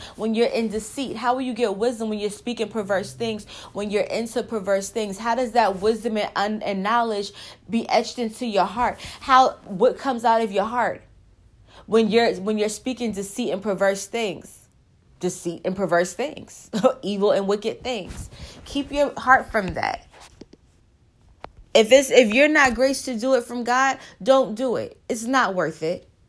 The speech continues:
If God has given you wisdom about something and understanding, follow that. Don't fo-, don't go the other way.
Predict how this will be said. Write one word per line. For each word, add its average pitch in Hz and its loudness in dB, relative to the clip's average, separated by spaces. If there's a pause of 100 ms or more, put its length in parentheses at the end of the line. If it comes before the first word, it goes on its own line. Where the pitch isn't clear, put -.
(440)
If 208 0
God 269 8
has 269 -2
given 254 -4
you 254 -2
wisdom 247 -2
about 247 0
something 262 -4
and 247 -2
understanding, 269 -4 (260)
follow 220 2
that. 190 0 (160)
Don't 285 2
fo-, 226 0
don't 254 2
go 202 6
the 180 2
other 185 0
way. 190 0